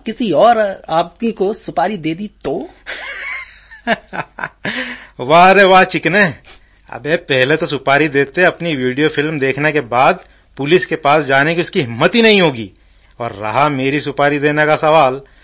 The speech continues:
Speaker 2: तो चिकने तू भी जानता है और सारा शहर भी कि मैं यहाँ का डॉन हूँ, डॉन, यहाँ का भाई हूँ मैं, इसलिए किसी में भी मेरी सुपारी लेने की हिम्मत नहीं होगी।
Speaker 1: लेकिन भाई, अगर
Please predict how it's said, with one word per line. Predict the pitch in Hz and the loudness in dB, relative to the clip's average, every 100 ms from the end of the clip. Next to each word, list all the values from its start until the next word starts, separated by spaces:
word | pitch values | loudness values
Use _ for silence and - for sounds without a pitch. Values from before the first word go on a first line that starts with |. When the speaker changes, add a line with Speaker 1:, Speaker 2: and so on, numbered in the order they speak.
| _ - | _ -10
Speaker 2:
तो | |
चिकने | 135 202 - 165 147 143 - _ _ | -6 -6 -4 0 0 -2 -12 _ _
तू | 185 214 | -6 -2
भी | 202 185 | 0 2
जानता | 147 135 156 135 | 2 2 2 2
है | 104 - _ _ _ | 0 -10 _ _ _
और | 139 143 | -4 -2
सारा | 139 139 180 | 2 2 2
शहर | - 156 151 156 | 0 0 2 2
भी | 120 101 _ _ _ _ _ - | 0 -10 _ _ _ _ _ -10
कि | 117 | -10
मैं | 104 120 147 156 | -6 0 2 2
यहाँ | 147 127 135 | 0 -2 -2
का | 143 160 | 0 -2
डॉन | 135 120 123 131 | -2 0 0 0
हूँ, | 113 156 127 104 | -4 -6 -6 -2
डॉन, | 117 131 101 - _ _ _ _ _ | 0 0 -2 -14 _ _ _ _ _
यहाँ | 120 127 143 | -2 0 2
का | 143 | 0
भाई | - 165 | 2 4
हूँ | 190 190 | 4 4
मैं, | 170 117 - _ _ _ _ _ _ - | 2 0 -6 _ _ _ _ _ _ -16
इसलिए | 101 120 131 170 | -12 -6 -2 -2
किसी | 175 - 127 160 | -4 -10 -8 -6
में | 151 143 | -4 -4
भी | 120 196 | -4 -6
मेरी | 196 190 190 | -2 -2 -4
सुपारी | 170 170 165 165 | -4 -2 0 0
लेने | 165 165 | -2 -4
की | 165 | -6
हिम्मत | 151 151 156 160 | -6 -6 -6 -6
नहीं | 147 160 | -6 -6
होगी। | 170 160 160 - - - | -6 -8 -14 -20 -20 -8
Speaker 1:
लेकिन | 165 233 269 262 185 | -2 0 0 0 2
भाई, | 226 262 233 196 - - - | 2 2 -2 -8 -12 -18 -12
अगर | - 254 302 | -6 -4 -4